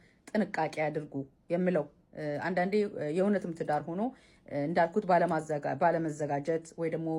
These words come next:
ኢንተርቪው ላይ በ-፣ በተናገራችሁት ንግግር ፍሮድ ነው ተብሎ ሊባል ስለሚችል እና እስከ መጨረሻው ባር የሚያስደርግ ነገር ወይ የሚያስከለክል ነገር ስለሆነ እዚህ ላይ ጥንቃቄ አድርጉ ነው። በተጨማሪም ፋሚሊ ፔቲሽን፣ የተለያየ፣ የተለያየ ነገሮች ስትሞሉ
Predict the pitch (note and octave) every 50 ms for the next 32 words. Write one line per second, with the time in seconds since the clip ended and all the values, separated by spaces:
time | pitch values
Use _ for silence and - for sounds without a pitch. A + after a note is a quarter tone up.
0 | D#3 D#3+ - F#3+ G3 - G#3 F#3 E3 D#3+ D#3 D#3 D3+ D3+ D3+ C#3+ D#3 D#3 D#3+ D3
1 | D3 C#3+ C#3+ D3+ D3 C#3+ - D3 C#3+ D3+ C#3+ C#3+ - - - A3+ - - G#3+ A3
2 | G#3 E3+ D#3 D3 D3 - D3 C#3+ E3 G#3 C4 C#4 - - - - - - - _
3 | _ _ - G3+ G3+ - F#3 F3 E3 E3+ - F#3 D#3+ D3+ D3+ D3+ D3+ - - D#3
4 | D#3 D#3 F3 G#3 G3+ G3 - - A#3 A#3+ - F#4+ F4+ C#4 G#3+ - E3+ D3+ D#3 F3
5 | E3+ D#3 D#3 D#3 D3+ D3+ D#3 - - D#3+ C#3+ D3+ D3 D3+ D3+ C#3+ D3+ D3+ D#3 D#3+
6 | E3+ F3+ F3+ F3+ - - D#3+ D3 D3 - D3+ C#3 C#3 C3+ C#3 D3 D#3 - F#3 F#3+
7 | A3+ C#4 E4+ C#4+ G3 F3 F#3 E3 D#3+ D#3 - D3+ D3 C#3+ - C#3 C3 - D3 C#3
8 | C#3+ D3 D#3+ F3 G#3+ A#3 A#3 - - - _ _ - C#3 - - - D#3 D#3 D3+
9 | D3+ D#3 D#3 D3+ - D#3 D#3 D3+ D#3 D#3 D#3 D3+ - D#3+ E3 - F3+ G3 B3 C#4
10 | F4 E4 B3+ E3 D#3+ D#3 D3 - D3+ D3 C#3+ C#3+ D3 D3+ D3 C#3 D#3 D#3+ D#3+ -
11 | G3+ - A#3+ B3 C#4